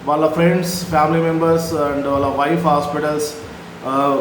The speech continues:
వాళ్ళ వెల్ విషర్స్ వాళ్ళ ఇంట్లోని ఏకకాలంలో పదిహేను చోట్ల తనిఖీలు చేశారు. ఆ, ఈ కసిరెడ్డి రాజ్ వైఎస్, ఆ, వైఎస్ఆర్సీపీ, ఆ, ఐటీ సెల్ ప్రెసిడెంట్ అని కాకుండా జగన్మోహన్ రెడ్డి బంధువు కూడా అని తెలుస్తుంది.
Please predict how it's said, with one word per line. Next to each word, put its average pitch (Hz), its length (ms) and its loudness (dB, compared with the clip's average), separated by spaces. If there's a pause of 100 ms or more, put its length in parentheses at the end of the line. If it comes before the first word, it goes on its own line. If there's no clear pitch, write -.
వాళ్ళ 147 240 2
వెల్ 160 140 6
విషర్స్ 170 460 4
వాళ్ళ 147 240 2
ఇంట్లోని 147 560 -4 (360)
ఏకకాలంలో 170 680 4
పదిహేను 151 480 -2
చోట్ల 147 480 -2 (160)
తనిఖీలు 143 340 -2
చేశారు. 139 500 -2 (600)
ఆ, 131 300 0 (560)
ఈ 180 140 8 (300)
కసిరెడ్డి 214 400 2
రాజ్ 175 520 2 (300)
వైఎస్, 170 380 -2
ఆ, 147 340 -2
వైఎస్ఆర్సీపీ, 175 720 2
ఆ, 131 480 0 (520)
ఐటీ 170 340 2
సెల్ 165 260 2
ప్రెసిడెంట్ 160 460 0
అని 160 120 -2
కాకుండా 147 760 0
జగన్మోహన్ 170 440 6
రెడ్డి 160 180 2
బంధువు 143 400 -2
కూడా 156 200 0
అని 147 120 -2
తెలుస్తుంది. 147 600 -4